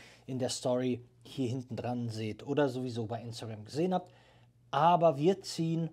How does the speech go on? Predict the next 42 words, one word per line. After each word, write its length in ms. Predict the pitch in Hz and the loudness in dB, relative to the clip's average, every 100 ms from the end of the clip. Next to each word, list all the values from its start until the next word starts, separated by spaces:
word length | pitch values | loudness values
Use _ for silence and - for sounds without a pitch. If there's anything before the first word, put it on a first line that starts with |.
| - | -6
morgen 520 | 104 117 151 170 175 | -2 0 2 0 -2
um 200 | - 117 | -4 -8
zwölf 380 | - 139 135 - | -4 -4 -2 -2
Uhr 180 | 127 135 | -2 -2
ins 380 | 123 120 117 - - _ _ _ _ _ - | -6 -8 -10 -14 -20 _ _ _ _ _ -18
Hollywood 560 | - - 214 294 240 175 | -4 4 6 8 6 4
Roosevelt 680 | 214 214 170 131 135 135 - | 2 4 4 4 2 0 -2
und 460 | 151 139 123 107 | -2 0 -2 -6
wieder 400 | 120 160 277 240 | 0 6 6 6
ein 160 | 151 127 | 4 -2
Thema, 320 | - 160 151 | 0 0 0
das 160 | - 143 | -2 -2
wir 80 | |
dann 140 | 113 139 | -2 -2
behandeln 440 | 226 269 269 202 | -4 -2 0 2
werden, 300 | 151 120 117 | 2 2 0
weil 160 | 117 113 | -2 0
wir 60 | |
ja 140 | 127 131 | -2 -2
über 140 | 139 | 0
Hotels 400 | 165 160 151 143 | 0 0 -2 -2
ganz 220 | - 127 | -8 -8
oft 200 | 123 123 - | -10 -8 0
reden, 240 | 160 160 - - - _ - - | 2 2 -4 -14 -20 _ -20 -2
äh, 320 | 139 135 120 - - | 2 2 2 -6 -10
et 140 | 127 | -2
cetera 300 | 180 170 151 | 0 0 0
pp. 320 | - 151 131 | -4 -2 -2
Aber 120 | 113 151 | -2 -2
ich 120 | - | -2
dachte 260 | 170 - | -4 -2
mir, 200 | 165 160 | 0 2
hier 360 | 127 160 214 214 | 2 2 2 2
aus 180 | 127 - | -4 -2
diesem 320 | 147 143 143 | -2 -2 -4
Zimmer 340 | - 131 127 123 - - | -6 -2 -4 -4 -14 -2
gibt's 300 | 220 214 202 | -2 0 -4
noch 160 | 175 | -2
mal 340 | 160 143 143 143 - - _ | -2 0 0 -2 -14 -20 _
eine 380 | 139 131 117 107 - - _ _ - | -4 -2 -4 -8 -14 -20 _ _ -4
etwas 380 | 214 220 - | 0 0 2
wachere 520 | 190 240 226 180 170 | 4 4 2 2 2